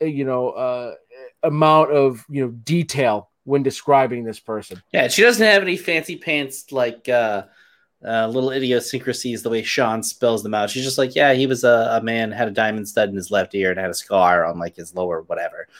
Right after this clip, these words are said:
Speaker 2: So it's
Speaker 1: Yeah.
Speaker 2: not really, she doesn't play up the character. And maybe that's the point of it,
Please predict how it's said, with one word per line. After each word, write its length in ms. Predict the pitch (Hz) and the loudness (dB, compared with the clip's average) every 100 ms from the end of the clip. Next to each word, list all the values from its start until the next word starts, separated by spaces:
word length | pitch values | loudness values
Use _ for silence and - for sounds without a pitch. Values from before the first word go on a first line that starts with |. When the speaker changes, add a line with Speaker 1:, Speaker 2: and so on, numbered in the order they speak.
| - | -14
Speaker 2:
So 200 | - 175 | 4 6
it's 140 | 175 175 | 8 6
Speaker 1:
Yeah. 40 | 175 | 4
Speaker 2:
not 280 | 180 165 151 | 4 2 2
really, 540 | 151 139 131 123 110 _ _ | 4 6 4 2 -6 _ _
she 160 | - | 4
doesn't 220 | 151 143 131 | 4 4 -4
play 260 | - 131 | 2 4
up 120 | 123 123 | 4 2
the 60 | |
character. 540 | 117 117 113 117 127 127 | -4 2 2 4 2 2
And 160 | 143 | 2
maybe 180 | 165 214 | 2 6
that's 220 | 175 160 | 4 4
the 80 | - | 0
point 280 | - 113 127 | -4 -2 2
of 60 | 135 | 2
it, 180 | 143 | 0